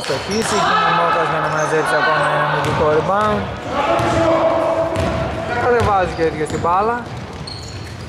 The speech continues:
Δάλπας. Άστοχο το τρίποντό του. Ο Αναγνωστόπουλος είναι εκεί για να μαζέψει την μπάλα. Καρυπίδης.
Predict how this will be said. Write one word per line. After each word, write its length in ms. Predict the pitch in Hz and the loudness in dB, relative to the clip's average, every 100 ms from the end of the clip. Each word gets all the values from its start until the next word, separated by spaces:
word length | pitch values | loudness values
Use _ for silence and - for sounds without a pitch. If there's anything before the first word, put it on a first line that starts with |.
| - 139 | -8 0
Δάλπας. 680 | 151 165 185 - 226 220 - - - - - - - - - - - - - - - 147 170 | 2 2 0 0 0 0 -6 -14 -14 -16 -14 -14 -10 -4 -2 0 2 0 0 -2 0 0 0
Άστοχο 300 | 165 151 143 | -2 -2 -2
το 60 | 151 170 | 0 0
τρίποντό 480 | 160 160 160 165 202 185 | 2 2 2 2 2 2
του. 120 | 202 185 - - - - - - 254 262 277 | 2 2 0 -2 -2 -2 -2 -2 0 0 0
Ο 60 | 160 | 0
Αναγνωστόπουλος 720 | 175 180 196 190 196 170 156 | 2 2 2 2 0 0 -4
είναι 160 | 160 156 | -4 0
εκεί 140 | 151 151 | 0 0
για 80 | 151 | 0
να 40 | 151 | 0
μαζέψει 360 | 156 151 147 165 - - 156 | 0 0 -2 0 0 0 -2
την 80 | 170 | 0
μπάλα. 280 | 190 196 185 | 2 2 0
Καρυπίδης. 800 | 165 151 147 180 190 202 220 | 0 2 0 0 -2 0 -2